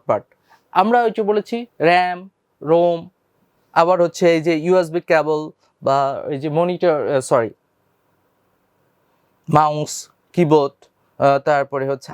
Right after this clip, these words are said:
others কেবলগুলো, সেটা হচ্ছে পোর্ট পার্ট আর এটা হচ্ছে স্লট পার্ট। এখানে built in ভাবে আমরা র্যাম, আহ, সাউন্ড কার্ড, গ্রাফিক্স কার্ড এগুলো বিভিন্ন কিছু যেটা লাগানোর জন্য হয়। তাহলে তোমরা ক্লিয়ার মাদারবোর্ড প্রধানত কয়টি অংশে বিভক্ত? আচ্ছা, এবার একটু দেখো,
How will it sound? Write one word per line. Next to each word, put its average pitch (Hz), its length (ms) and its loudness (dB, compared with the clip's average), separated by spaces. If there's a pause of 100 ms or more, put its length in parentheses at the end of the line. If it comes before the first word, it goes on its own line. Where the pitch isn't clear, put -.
others 180 220 0 (180)
কেবলগুলো, 143 420 -2 (440)
সেটা 156 220 0
হচ্ছে 156 240 -4
পোর্ট 139 180 2 (100)
পার্ট 240 180 0 (540)
আর 131 80 2 (100)
এটা 127 180 -8
হচ্ছে - 180 -10 (140)
স্লট 135 320 2
পার্ট। - 180 -8 (400)
এখানে 135 220 0
built 131 240 0
in 127 140 -8
ভাবে 131 220 0
আমরা 127 140 -2 (120)
র্যাম, 123 300 -2
আহ, - 560 -8
সাউন্ড 127 260 2
কার্ড, 120 240 0
গ্রাফিক্স 123 340 -6
কার্ড 120 180 -4
এগুলো 180 200 -6
বিভিন্ন 180 280 -8
কিছু 123 140 -10 (100)
যেটা - 180 -8 (260)
লাগানোর 110 400 -4
জন্য 101 140 -8 (100)
হয়। - 120 -16 (400)
তাহলে 156 220 2
তোমরা 160 200 -2
ক্লিয়ার 214 240 -2
মাদারবোর্ড 139 340 -2
প্রধানত 135 300 -4 (100)
কয়টি 131 240 -2
অংশে 139 220 -10
বিভক্ত? 143 280 -6 (560)
আচ্ছা, - 300 -8 (360)
এবার 220 200 2
একটু - 100 -10 (100)
দেখো, 208 200 -4